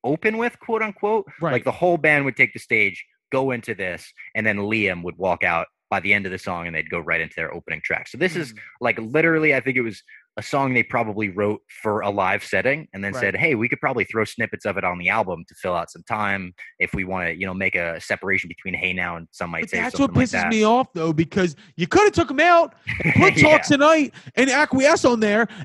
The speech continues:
Speaker 2: and we all would have been like, "Holy shit, now this is the greatest album ever." But I do, I appreciate skits. I appreciate little
Speaker 1: Yeah.
Speaker 2: things. It reminds me of Wu-Tang, so I always appreciate that. But, like,
Speaker 1: You know,
Speaker 2: I don't
Speaker 1: I,
Speaker 2: think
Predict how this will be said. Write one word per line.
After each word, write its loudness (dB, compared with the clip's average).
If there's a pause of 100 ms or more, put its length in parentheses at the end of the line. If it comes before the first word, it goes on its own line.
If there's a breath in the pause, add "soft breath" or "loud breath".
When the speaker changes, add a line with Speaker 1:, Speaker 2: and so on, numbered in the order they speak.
Speaker 2:
and 4
we 10
all 8
would 6
have 6
been 2
like, 2
"Holy 6
shit, -2
now 2
this 0
is -6
the 2
greatest 2
album 2
ever." 2
But -6
I -2
do, 0
I 0
appreciate -2
skits. -6
I -4
appreciate -4
little 0
Speaker 1:
Yeah. 2
Speaker 2:
things. -6 (320)
It -4
reminds -2
me 2
of -2
Wu-Tang, -2
so -6
I -6
always -6
appreciate -12
that. -8
But, -12
like, -8
Speaker 1:
You -10
know, 0
Speaker 2:
I 2
don't -2
Speaker 1:
I, 2
Speaker 2:
think -10